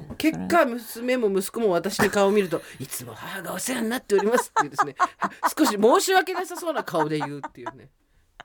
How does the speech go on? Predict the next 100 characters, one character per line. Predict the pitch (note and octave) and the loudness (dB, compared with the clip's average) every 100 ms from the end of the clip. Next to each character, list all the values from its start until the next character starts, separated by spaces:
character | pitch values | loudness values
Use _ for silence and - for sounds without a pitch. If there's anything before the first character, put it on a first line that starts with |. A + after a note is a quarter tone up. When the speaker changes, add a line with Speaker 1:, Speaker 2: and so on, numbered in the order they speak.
| _ _ - | _ _ -14
Speaker 2:
「す | - F3 | -8 -4
い | F#3 | -2
ま | D3+ | -4
せ | C#3+ B3 D#4 | -4 0 2
ん | C4+ | 4
ね」 | D4 E4+ A3 | 2 2 0
み | F3 | 2
た | G#3 | 4
い | G#3+ | 4
な | D#3+ | 2
感 | F3 G#3+ | 2 2
じ | |
で | F3+ | 4
言 | - | 2
い、 | F3+ | 2
<laughs> | F#3 - F4 _ - | -2 -2 -12 _ -8
あ | G3 | -6
の、 | G3 - | -6 -4
「う | B3 | -4
ち | - A3 | 0 4
の | G#3 | 8
ワ | C4+ | 8
ン | D#4 | 6
ち | - | 4
ゃ | F#3+ | 2
ん | |
ち | D4 | 2
ょ | F4 | -2
っ | |
と | - G#3 A#3 | -2 2 2
暴 | D4 | 4
れ | F4+ | 2
ん | F4 | 2
坊 | E4+ | 0
で | E4 D4+ | -2 -2
す | F4+ | 0
い | G4 | 2
ま | F#4+ | 2
せ | G#4 F#4+ | 2 0
ん | E4 | 0
ね」 | D#4 | 0
み | B3 | 2
た | G#3 | 2
い | |
な | E3 | 2
感 | F3 A3 | 0 0
じ | |
で | G3 A3 | -2 -2
言 | G3 | -2
い | |
に | G#3+ | 0
来 | B3+ | 2
る | |
か | F#3+ | 2
ら。 | D#3 | 2
Speaker 1:
「お | |
し | |
っ | C#3+ | 0
こ | B3 | -2
引 | |
っ | |
か | - E4+ | 0 2
か | F4 | 2
っ | |
て | B3+ C#4+ | 4 4
ま | C#4+ | 4
せ | F#4 F#4 G4+ | 4 0 -2
ん | |
か？」 | E4 E4+ | 0 0
Speaker 2:
そ | |
う、 | |
Speaker 1:
み | F4 | -2
た | G4 | -6
い | |
な。 | F4+ - D#4 - - | -8 -12 -16 -16 -20
Speaker 2:
「叱 | B3+ - - | -12 -10 -4
っ | - | -6
て | - | -2
や | - E3+ | -2 -2
っ | |
て | - B3+ | -4 -2
く | |
だ | G#4+ | 4
さ | E5 A4+ A#4+ | 4 4 -2
い | F#4 | 0
よ」 | A4 A4 | -2 -2
み | |
た | B3 | -2
い | A#3+ | 2
な | A#3+ A#3 | 2 2
感 | A#3+ B3 | -2 -2
じ | A#3 | -2
の | C#4 C4 - - - - - | -4 -4 -10 -12 -10 -12 -2
子 | A#3 | 0
供 | A#3+ A#3 A3 | 4 4 4
が | A#3 | -2
二 | A#3 A#3 | -2 -2
人 | G#3 | 0
出 | F#3+ | -2
来 | G3 | -2